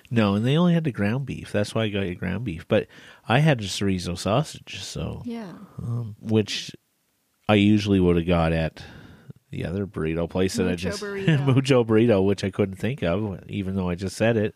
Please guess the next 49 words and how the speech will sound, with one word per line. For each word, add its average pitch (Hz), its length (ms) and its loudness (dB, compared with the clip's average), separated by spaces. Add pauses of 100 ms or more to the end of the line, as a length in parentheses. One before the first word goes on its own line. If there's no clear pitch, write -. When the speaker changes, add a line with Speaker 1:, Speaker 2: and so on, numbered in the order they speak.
(120)
Speaker 1:
But 110 100 -2
yeah, 127 380 0
um, 104 580 -2 (180)
it 190 100 2
was 233 100 4
still 320 220 2
a 170 40 0
good 127 180 4
burrito. 95 640 2
There's 110 240 -4
no, 120 320 -4 (160)
there - 100 0
might 101 220 2
be 95 140 2
such 85 280 -2
a 85 60 -4
thing 85 220 0
as 82 140 -2
a 78 40 -4
bad 76 300 -2
burrito, 82 420 0
but 95 240 -2 (160)
Speaker 2:
Frozen 208 500 -4
ones 185 300 -8
sometimes, 185 560 -12
I'm 185 200 -14
gonna 185 220 -16 (140)
say 190 160 -16
maybe. 190 480 -12 (180)
Speaker 1:
Maybe. 101 420 4
Speaker 2:
That's 104 140 -4
a 104 40 -12
good 190 160 -12
episode. 196 640 -16 (120)
Speaker 1:
Yeah. 120 340 0 (460)
Um, 107 520 -2
but 117 160 2
yeah, 113 360 2
it 104 60 -2
was 113 140 -6
still, 135 360 -2 (220)
it 123 80 -4
was 139 120 -2
still 175 260 -4
good. 101 260 2
It 131 60 2
was 113 140 -2
something 110 260 -4
different. 120 440 -4